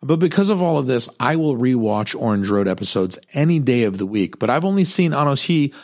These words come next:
a handful of times. I'm not revisiting it because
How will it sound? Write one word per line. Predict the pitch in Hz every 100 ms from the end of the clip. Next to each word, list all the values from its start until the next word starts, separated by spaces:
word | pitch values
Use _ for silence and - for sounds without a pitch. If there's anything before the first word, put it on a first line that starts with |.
| -
a | -
handful | 123 131 120 120 101
of | 87
times. | 113 98 78 65 - -
I'm | 151
not | 185 156
revisiting | 147 143 131 160 147 120 110
it | 104 98
because | 104 117 110